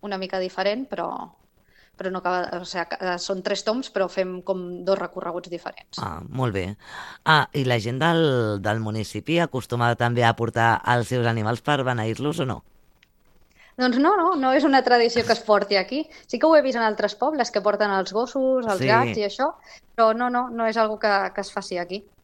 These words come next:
Speaker 2: Mm, bueno, no, eh, també Sant Antoni és, eh, em sembla que és al gener, i a vegades també ho fan específicament, però també és qüestió de costums, no?, que diem. Escolta, i la festa, hem dit els Tres Tombs, els carrers del nucli antic,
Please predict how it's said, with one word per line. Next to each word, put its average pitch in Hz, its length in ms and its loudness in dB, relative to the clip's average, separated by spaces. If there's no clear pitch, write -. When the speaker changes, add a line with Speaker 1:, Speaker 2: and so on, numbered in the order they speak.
Speaker 2:
Mm, 95 460 -8
bueno, 110 260 -2
no, 123 220 0
eh, 104 340 0
també 131 240 0
Sant 139 240 -2
Antoni 135 400 -2
és, - 200 -8
eh, 95 380 -6
em 90 160 -6
sembla 110 240 -6
que - 80 -12
és - 100 -10
al 104 300 -6
gener, 107 360 -6
i 127 80 -2
a 113 80 2
vegades 110 320 0
també 113 300 -2
ho 110 80 -4
fan 101 260 -2
específicament, 92 840 -6
però 82 120 -8
també 95 220 -4
és - 220 -8
qüestió 90 300 -4
de 92 100 -2
costums, 87 460 -10
no?, 101 120 -6
que 104 120 -4
diem. 98 240 -6
Escolta, 156 500 2
i 165 100 0
la 147 140 2
festa, 127 380 0
hem 143 140 0
dit 131 200 -2
els 101 480 0
Tres 104 240 -6
Tombs, 156 360 -2
els 104 460 -4
carrers 127 540 0
del 104 260 -4
nucli 110 240 -4
antic, 120 480 -2